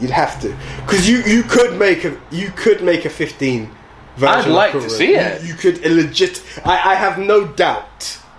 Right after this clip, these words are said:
Speaker 1: You know, it, yeah, you could legitimately make a fifteen.
Speaker 2: I would actually be really interested to see it, the Cool Runnings story, but not told, you know, with the kind of joyous rose glasses that Disney gave us.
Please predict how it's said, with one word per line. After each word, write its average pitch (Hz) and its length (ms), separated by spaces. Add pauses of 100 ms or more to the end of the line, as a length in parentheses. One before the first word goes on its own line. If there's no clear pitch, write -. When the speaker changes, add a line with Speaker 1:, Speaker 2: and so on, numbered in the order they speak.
(380)
Speaker 1:
You 156 100
know, 135 340
it, 170 280 (120)
yeah, 143 280 (240)
you 139 140
could 147 180
legitimately 135 600
make 120 200
a - 40
fifteen. 123 320
Speaker 2:
I 320 240
would 262 120
actually 196 380
be 180 160
really 175 360
interested 156 560
to 143 100
see 190 300
it, 113 280
the 127 80
Cool 139 260
Runnings 120 340
story, 120 680 (680)
but 123 100
not 147 460
told, 135 360
you 135 80
know, 123 160
with 120 120
the 123 80
kind 135 360
of 123 180
joyous 127 680
rose 123 400
glasses 113 580
that 110 140
Disney 127 340
gave 90 320
us. - 440